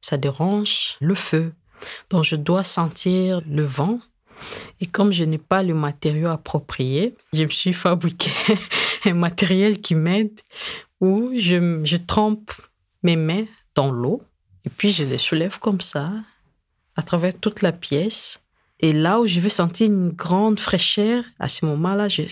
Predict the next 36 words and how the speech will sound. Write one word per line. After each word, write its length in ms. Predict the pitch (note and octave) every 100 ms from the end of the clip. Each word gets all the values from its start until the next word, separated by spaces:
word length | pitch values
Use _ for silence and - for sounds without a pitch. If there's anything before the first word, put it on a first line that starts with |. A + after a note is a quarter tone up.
| E3
saurai, 320 | - D#3 F#3
ah 120 | - G#3
non, 220 | E3 D3+ F3+
il 80 |
y 20 | E3
a 60 |
plus 720 | - - - G3 - - - - _ - _ -
l'oxygène 460 | D#3+ - D#3+ F3
qui 120 | E3+
entre 260 | D#3 D3 D#3
par 180 | - C#3+ -
ici. 240 | - - - - -
Et 240 | D#3 G3+
une 100 | B3+
fois 200 | - A3
que 160 | A3 F3+
c'est 160 | D#3+
fait, 260 | - F#3 G#3
j'ai 160 | F#3
toutes 320 | F#3+ - A3+ -
ces 140 | E3
formules-là. 640 | - E3 E3+ F3+ D3 D3+ A#3+ - - -
Maintenant, 320 | C3+ B2+ G3
à 40 | A3+
ces 180 | -
moments-là, 540 | C3 A#2+ B2 C#3+ D#3 B3+
je 300 | - - C#3
demanderai 760 | C3 D3+ D3+ D3 C#3+ D3 E3+ D#3+
à 100 | C#3
mon 180 | C3+
assistant, 540 | C3+ C3+ C#3 - - A3+ - _ _ _ _ _
on 80 | D3+
va 440 | C#3 D#3 D3+ D3+ D#3+ D3+
soutenir 1120 | - - - F3 D#3+ D3 D#3 D#3 D3 - - -
le 100 | C3
tableau, 500 | - B2+ A#2+ C#3